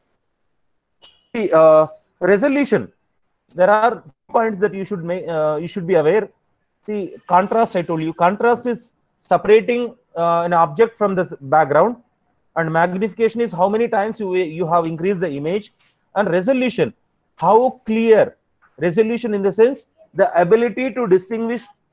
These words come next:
two points. The ability to distinguish two points clearly is called as resolution. So here the first image is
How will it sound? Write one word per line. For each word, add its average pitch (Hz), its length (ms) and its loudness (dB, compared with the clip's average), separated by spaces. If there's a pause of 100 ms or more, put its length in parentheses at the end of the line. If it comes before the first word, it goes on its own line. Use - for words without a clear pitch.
two 285 240 4
points. 131 540 -2 (760)
The 151 140 -4
ability 214 600 -2 (180)
to 226 100 -2
distinguish 240 680 -4 (420)
two 269 200 0
points 220 460 0 (320)
clearly 247 580 2
is 208 120 -4
called 180 220 0
as 190 120 0
resolution. 135 580 -6 (680)
So 196 340 0 (160)
here 220 300 2
the 160 140 -4
first 226 260 -2
image 233 280 0
is 214 240 -8